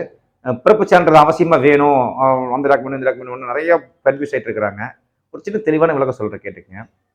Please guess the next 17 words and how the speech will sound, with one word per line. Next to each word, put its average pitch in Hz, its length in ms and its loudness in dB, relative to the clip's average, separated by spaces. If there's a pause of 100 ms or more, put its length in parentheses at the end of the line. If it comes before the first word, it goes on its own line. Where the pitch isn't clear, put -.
(800)
இருபத்தி 247 480 4
ஆறு 220 240 10
ஒண்ணு 190 600 4
எண்பத்தி 196 480 4
ஒன்பது, 170 280 6
ஆயிரத்தி 160 280 6
தொள்ளாயிரத்தி 156 220 4
எண்பத்தி 165 260 0
ஒன்பதுக்கு 151 360 0
அப்புறம் 170 300 2
பிறந்தவங்களுக்கெல்லாம் 143 680 -2
இந்தியாவில் 156 520 2
வந்து 139 280 -8
பிறப்பு 147 400 -8
சான்று 131 300 -4
கட்டாயமாக்கப்பட்டு 131 800 -6 (180)
கொடுத்துருக்காங்க. 110 560 -6